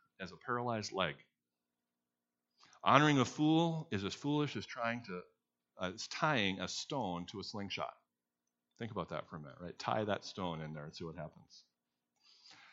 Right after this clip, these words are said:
"A proverb in a fool's mouth is as dangerous as a thorn bush brandished by a drunkard." You do not want to be a fool. The opposite of being a fool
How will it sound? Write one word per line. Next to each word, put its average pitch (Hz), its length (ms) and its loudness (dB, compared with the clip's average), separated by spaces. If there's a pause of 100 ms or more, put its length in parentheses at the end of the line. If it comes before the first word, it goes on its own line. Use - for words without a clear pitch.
(120)
"A 101 80 2
proverb 165 560 10
in 123 100 4
a 110 60 6
fool's 147 380 2
mouth 139 340 6
is 107 140 0
as 92 120 -2
dangerous 131 500 0
as 95 100 -10
a 90 80 -14 (120)
thorn 135 280 0
bush 156 360 -2 (240)
brandished 139 640 0 (540)
by 90 100 0
a 87 60 -2
drunkard." 82 420 -10 (1900)
You 104 120 -4
do 117 120 2
not 110 200 2
want 101 140 0
to 110 60 -10
be 92 120 -4
a 85 40 -6
fool. 60 260 -16 (1900)
The 107 100 6
opposite 131 380 8
of 95 180 0
being 98 440 0 (420)
a - 40 -18 (120)
fool 95 420 0